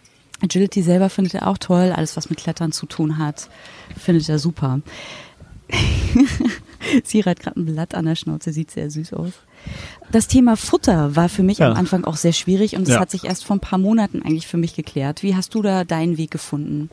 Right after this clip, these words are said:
Speaker 2: Ähm, ich hab meinen Weg auch durch Stefan Thal, unseren Hundetrainer, gefunden, der bei einer der ersten Runden ihren K-, Kot begutachtet hat <laughs> und gesagt hat, „Junge, Junge, das ist ja mal,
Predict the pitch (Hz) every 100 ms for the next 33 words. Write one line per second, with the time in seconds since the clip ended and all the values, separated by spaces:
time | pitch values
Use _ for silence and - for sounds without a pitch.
0 | - 117 113 113 110 120 127 120 113 120
1 | - 156 - 123 - 120 - 101 95 98
2 | 107 117 98 98 104 127 95 - 95 90
3 | 87 98 - 85 92 107 98 95 120 -
4 | - - - - 101 104 107 104 104 101
5 | 107 107 - 92 107 113 113 110 - 113
6 | 104 98 95 92 92 - - 233 110 -
7 | - 143 160 - 127 117 165 147 139 156
8 | - 135 139 131 - - - - - -
9 | - - 123 113 120 170 135 120 120 120
10 | 101 - 143 - - - - - 156 -
11 | 135 - 135